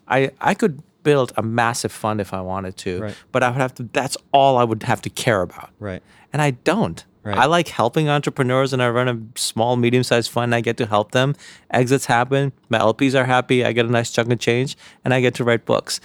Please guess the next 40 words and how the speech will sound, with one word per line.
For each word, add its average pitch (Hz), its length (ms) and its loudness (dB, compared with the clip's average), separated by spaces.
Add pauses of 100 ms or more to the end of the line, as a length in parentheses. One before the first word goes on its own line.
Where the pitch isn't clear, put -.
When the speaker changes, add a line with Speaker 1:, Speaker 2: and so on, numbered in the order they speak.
Speaker 2:
Right. 104 140 -8
Speaker 1:
It's 147 140 0
also 214 220 0
about 143 340 -2
life. 110 400 -2 (320)
What 131 100 -2
kind 170 160 2
of 131 80 2
life 117 220 0
do 107 120 -4
I 90 60 -2
want? 92 320 -8 (380)
I - 60 0
think 185 180 4
Speaker 2:
Right. 180 140 -6 (760)
Speaker 1:
at 127 100 4
one 151 140 2
point 151 180 0
I 131 60 2
was 113 160 -2
caught 139 180 2
in 117 60 0
the 110 80 2
ra-, 110 180 -2
in 117 140 0
the 107 100 2
race. 147 340 0
Like, 117 280 0 (500)
I 143 120 2
wanted 131 600 2 (300)
some 135 460 0
big 139 200 2
kind 131 220 0
of 127 80 -2
exit. 123 420 0
I 135 80 0
never 262 220 -2
stopped - 360 -2
to 156 120 -2
ask 139 460 -2